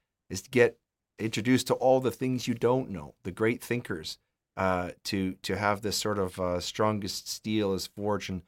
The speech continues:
hot as fire, uh, concept of, of debating ideas.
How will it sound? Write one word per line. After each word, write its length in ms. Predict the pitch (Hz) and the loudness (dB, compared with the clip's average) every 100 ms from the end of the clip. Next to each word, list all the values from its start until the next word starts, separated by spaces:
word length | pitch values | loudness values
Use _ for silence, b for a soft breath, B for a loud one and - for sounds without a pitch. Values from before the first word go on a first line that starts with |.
| _ _ - | _ _ 2
hot 180 | 101 | 2
as 140 | 98 - | 2 -2
fire, 560 | - 113 98 87 85 _ _ _ _ | 2 4 4 0 -4 _ _ _ _
uh, 140 | 95 90 | -4 -4
concept 580 | - 120 104 104 92 - | 2 4 4 2 0 -2
of, 280 | 92 90 92 | -2 -4 -6
of 180 | 90 95 | -8 -4
debating 400 | 92 104 104 92 | 0 2 2 -2
ideas. 580 | 90 110 139 73 - | -2 0 0 0 -6